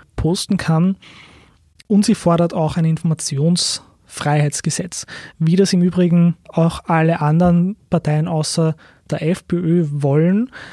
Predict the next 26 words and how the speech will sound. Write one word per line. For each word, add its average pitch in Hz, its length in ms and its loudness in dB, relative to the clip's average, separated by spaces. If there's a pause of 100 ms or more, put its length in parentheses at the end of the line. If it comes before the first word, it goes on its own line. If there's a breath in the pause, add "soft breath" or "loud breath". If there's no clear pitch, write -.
(300 loud breath)
Beim 156 160 4
Bundesheer 175 420 2
sind 165 380 0 (100)
fast - 500 -4
alle 165 300 0
für 165 580 0
eine 160 240 0
bessere 156 380 0
Finanzierung. 165 840 0
Die - 40 -4
Grünen 185 280 2
sagen 170 260 2
allerdings, 165 380 0
man 160 120 2
muss 156 140 -2
das - 120 -6
Bundesheer 165 440 -2
auf 165 80 -8
das - 140 -8
absolute 170 480 -2
Minimum 165 460 2
reduzieren 160 600 0 (300 loud breath)
und 160 160 -4
die 156 100 -2
Wehrpflicht 139 380 -6
abschaffen. - 500 -8